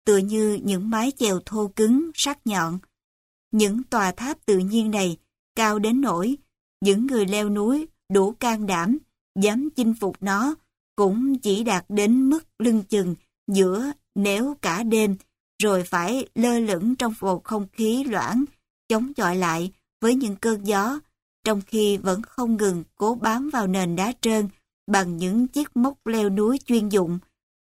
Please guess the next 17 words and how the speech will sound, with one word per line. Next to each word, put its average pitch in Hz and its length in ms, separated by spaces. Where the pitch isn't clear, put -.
Và 196 200
tôi 208 200
cho 214 200
rằng 196 320
những 208 360
gì 240 160
còn 190 260
lại 175 340
họ 185 100
có 254 240
thể 208 240
làm 190 340
là 175 300
nhòm 190 380
xuống 214 420
và 180 360
tiểu 208 300